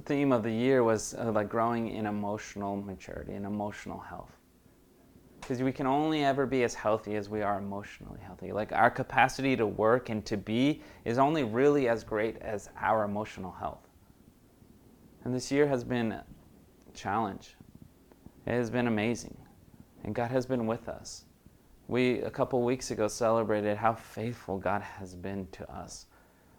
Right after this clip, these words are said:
We've, almost this entire year, we've been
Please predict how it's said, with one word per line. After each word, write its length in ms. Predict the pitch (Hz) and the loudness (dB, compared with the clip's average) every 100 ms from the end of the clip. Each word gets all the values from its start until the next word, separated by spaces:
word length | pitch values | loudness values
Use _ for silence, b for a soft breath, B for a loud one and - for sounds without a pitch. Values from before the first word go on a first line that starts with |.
| b | b
We've, 320 | 110 131 127 - - | 0 0 0 -2 2
almost 360 | 151 156 151 | 4 4 0
this 180 | 143 156 | -4 -4
entire 400 | 147 151 139 143 | -2 2 4 4
year, 440 | 139 135 156 117 - | 2 2 2 2 0
we've 260 | 113 120 110 | -2 -2 0
been 380 | 131 131 - | 2 0 -2